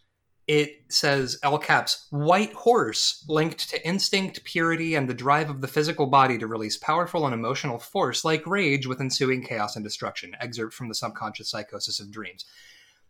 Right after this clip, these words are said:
Robert Zombert puts the metaphor of the thing, just fucking puts it on screen in Courier font to say, "I've re-, I've read a book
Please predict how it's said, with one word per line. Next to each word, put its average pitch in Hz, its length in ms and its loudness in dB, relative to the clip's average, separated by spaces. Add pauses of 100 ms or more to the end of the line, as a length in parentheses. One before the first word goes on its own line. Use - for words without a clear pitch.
Robert 311 720 2
Zombert 208 800 4 (380)
puts 302 640 6
the 233 120 6
metaphor 247 1300 4
of 202 260 0
the 208 80 -2
thing, 185 760 -2 (260)
just 170 360 0 (180)
fucking 220 500 0 (180)
puts - 480 -2
it 254 240 0
on 214 240 4
screen 208 840 0 (240)
in 202 440 2
Courier 190 520 0
font 156 380 0
to 151 100 -2
say, 151 480 2 (500)
"I've 202 320 4
re-, 202 80 0 (400)
I've 165 200 4
read 180 180 6
a 214 60 6
book 151 520 2